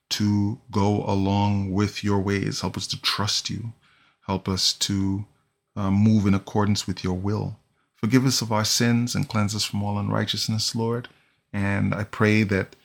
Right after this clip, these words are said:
the work that we do for you will be to your name's honor and glory and to the enlargement of your kingdom. In Jesus' name, amen. Thanks again for listening to this podcast.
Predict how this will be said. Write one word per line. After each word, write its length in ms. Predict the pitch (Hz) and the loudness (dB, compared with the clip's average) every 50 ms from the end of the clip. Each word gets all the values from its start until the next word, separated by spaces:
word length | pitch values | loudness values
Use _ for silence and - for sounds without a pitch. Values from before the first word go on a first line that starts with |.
| _ _ _ _ | _ _ _ _
the 80 | - 101 | -2 0
work 280 | 95 104 113 110 - - | 4 4 4 2 2 -2
that 140 | - - | -4 0
we 140 | - 95 95 | 2 2 2
do 320 | 92 104 117 120 120 120 117 | 4 6 6 8 8 6 4
for 360 | - - - - 117 120 120 | 0 -4 -4 0 2 2 4
you 440 | 117 113 110 117 123 131 151 147 - - _ _ _ _ _ _ _ - | 4 6 6 6 6 4 4 0 -2 -6 _ _ _ _ _ _ _ -6
will 200 | 95 98 101 98 | -2 0 0 0
be 200 | 92 107 98 95 | 2 2 2 2
to 140 | - - 95 | 2 2 2
your 260 | 90 92 95 104 107 | 2 4 4 4 4
name's 320 | 107 107 107 104 104 101 104 | 4 4 4 2 0 0 0
honor 200 | 101 101 98 98 | 0 0 0 0
and 140 | 98 92 | -2 -2
glory 420 | 98 107 107 113 120 120 123 131 - - | -2 0 0 0 0 -2 -4 -6 -8 -6
and 160 | 107 92 90 | -6 -6 -4
to 80 | - - | -6 -6
the 100 | - 90 | -2 0
enlargement 540 | 87 90 87 92 95 95 - - 101 98 98 | 0 0 0 0 -2 -4 -4 -4 -4 -4 -4
of 80 | 95 | -4
your 140 | 101 104 104 | -6 -6 -6
kingdom. 480 | - - 135 147 - - - 95 101 - _ _ - | -6 -4 -4 -4 -4 -4 -6 -10 -14 -16 _ _ -6
In 160 | 95 90 87 | -4 -2 0
Jesus' 400 | 92 92 90 95 92 - - - | 0 -2 -2 -2 -4 -4 -4 -6
name, 280 | - - 110 - 98 - _ _ - | -6 -8 -8 -10 -12 -16 _ _ -10
amen. 280 | 98 - - - - 123 - _ _ _ _ _ _ _ _ _ _ _ _ _ _ _ _ _ _ _ _ _ _ _ _ _ _ _ _ _ _ _ _ _ _ _ _ _ _ _ _ _ _ _ _ _ _ _ _ _ _ | -10 -8 -8 -10 -12 -14 -18 _ _ _ _ _ _ _ _ _ _ _ _ _ _ _ _ _ _ _ _ _ _ _ _ _ _ _ _ _ _ _ _ _ _ _ _ _ _ _ _ _ _ _ _ _ _ _ _ _ _
Thanks 280 | - 170 208 226 - - | 8 8 10 10 8 8
again 260 | 170 156 160 160 160 | 8 10 10 10 8
for 140 | 151 - 131 | 8 8 8
listening 380 | 120 123 123 - 127 120 120 113 | 8 8 8 8 8 8 8 6
to 100 | - 101 | 6 4
this 160 | 110 107 - | 4 2 2
podcast. 800 | - - 78 64 - - - - - 104 - - - - - | 2 0 0 0 0 -4 -8 -8 -8 -10 -12 -14 -16 -18 -18